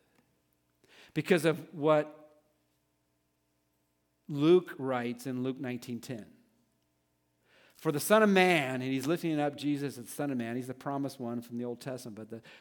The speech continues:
the Son of Man. For the Son of Man has come to seek and to save that which is what? Lost. So as we think about the truth, the truth is about Jesus, but the truth is also about us.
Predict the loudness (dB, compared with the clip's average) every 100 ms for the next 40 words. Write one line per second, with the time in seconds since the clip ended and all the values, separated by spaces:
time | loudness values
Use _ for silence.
0 | -14 -12 -8 -6 -2 -2 -2 -4 -6 -10
1 | -16 -20 -20 _ _ _ _ _ _ _
2 | _ _ _ _ _ -8 -6 -4 -2 0
3 | 0 0 -2 -4 -6 -4 -6 -4 -2 -2
4 | -4 -10 -10 -10 -8 -6 -2 -2 -4 -6
5 | -6 -8 -8 -8 -8 -8 -8 -10 -14 -16
6 | -16 -18 _ _ _ _ _ _ _ _
7 | _ -20 -20 -20 _ -20 -20 _ _ _
8 | _ _ _ _ _ _ _ _ _ _
9 | _ _ _ _ _ _ 2 4 6 4
10 | 6 6 4 2 4 2 -2 -2 0 2
11 | 2 2 0 2 -2 -4 -6 -6 -6 -6
12 | -2 -4 -4 -6 -6 -8 -10 -12 -20